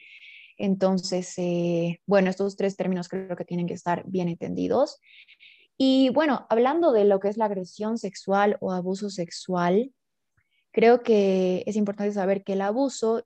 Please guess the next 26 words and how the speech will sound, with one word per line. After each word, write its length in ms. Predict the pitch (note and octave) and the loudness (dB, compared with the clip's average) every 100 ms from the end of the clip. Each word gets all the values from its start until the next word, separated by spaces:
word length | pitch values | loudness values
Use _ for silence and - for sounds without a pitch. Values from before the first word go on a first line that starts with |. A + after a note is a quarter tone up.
| _ | _
eh, 180 | F#3+ F3+ | -10 -8
como 220 | F3+ F3+ | -6 -4
decíamos, 880 | E3+ F3 - G#3 F#3 F#3 A3 - - - | -4 -4 -4 -2 0 -2 -4 -8 -14 -6
incluye 920 | G3 G3 A3+ A#3+ A#3+ G#3 G#3 A3 A3+ | -4 -2 2 4 4 4 2 2 -2
contacto 540 | - F#3 F#3 F#3+ - F3 | -4 -2 -2 -2 -6 -10
físico 840 | - G#3+ - G3+ - G#3+ C4+ - _ _ - _ | -4 -4 -4 -6 -2 0 0 -4 _ _ -20 _
o 160 | - B3+ | 0 2
también, 680 | C4+ C#4 B3+ A#3+ B3 C#4 - | 2 0 2 2 2 -2 -2
eh, 260 | G#3+ G3 G3 | -2 0 0
puede 300 | A3+ C4 D4 | 2 4 2
ocurrir 640 | D4 G3 F#3+ G#3+ B3+ C#4+ | 0 -6 -4 -2 -2 -4
sin 380 | - - C4+ D4 | -12 -10 -8 -6
contacto 520 | C#4+ F#3+ F#3 F3 - F3+ | -8 -8 -8 -10 -12 -6
físico, 480 | A#3+ - - G3+ - _ _ _ _ _ _ _ _ _ _ - | -6 -6 -12 -20 -20 _ _ _ _ _ _ _ _ _ _ 0
¿no? 140 | A3+ | 2
Entonces 320 | G#3 G#3 G3 | 4 4 4
uno 180 | G#3 G#3 | 2 4
puede 180 | G#3 G3 | 4 4
decir, 320 | F#3+ G3 G3 | 6 4 4
"¿Cómo, 380 | F#3+ G#3+ G#3 - | 0 2 0 -2
cómo 180 | F3+ F#3+ | -8 -6
puede 120 | F3+ | -6
ocurrir 240 | F3 E3+ F3+ | -6 -4 -4
sin 180 | - F#3 | -4 -4
contacto 460 | E3+ E3+ E3+ E3 | -4 -6 -8 -8
físico?". 360 | D#3+ G3 F#3 | -6 -6 -6